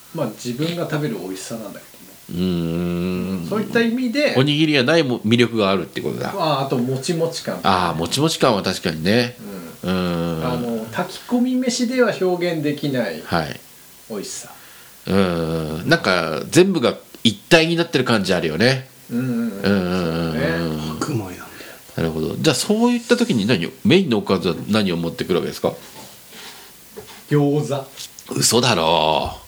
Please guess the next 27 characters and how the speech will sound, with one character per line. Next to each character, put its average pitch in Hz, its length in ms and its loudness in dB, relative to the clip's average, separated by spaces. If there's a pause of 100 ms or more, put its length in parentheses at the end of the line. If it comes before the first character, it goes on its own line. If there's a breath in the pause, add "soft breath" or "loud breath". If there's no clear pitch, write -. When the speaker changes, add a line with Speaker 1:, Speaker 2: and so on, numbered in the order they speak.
(280)
Speaker 1:
い - 20 -2
や、 170 160 2
だ 180 100 2
っ - 40 -2
て 147 120 0
も 123 320 -2
う。 110 40 8
Speaker 2:
お 110 60 4
こ 190 220 8
わ 208 160 6
な 226 140 0
ん 220 100 0
だ 151 120 0
よ。 151 80 0
Speaker 1:
違 214 80 6
う 233 40 0
違 175 80 -2
う - 20 -4
違 135 80 -4
う 131 80 -2
違 - 40 -8
う。 - 60 -10 (320)
あ 123 60 -12
の、 98 120 -12 (560)
Speaker 3:
お 151 120 8
こ 190 160 4
わ。 202 160 4